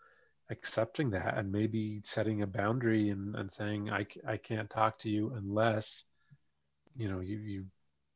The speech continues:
you talk about this, 'cause we need to figure this out."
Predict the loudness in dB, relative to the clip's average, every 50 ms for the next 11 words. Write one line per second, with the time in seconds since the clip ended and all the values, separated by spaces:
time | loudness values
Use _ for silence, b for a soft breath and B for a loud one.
0 | _ _ _ -6 -6 -4 -4 -2 -2 -2 0 0 -2 -2 0 -2 -4 -4 -2 -4
1 | -6 -6 -6 -10 -14 _ _ _ _ _ _ _ _ _ _ _ _ -18 -10 -4
2 | -2 -2 0 0 -2 -4 -8 -10 -10 -8 -8 -6 -6 -6 -6 -6 -8 -6 -4 -4
3 | -4 -4 -4 -6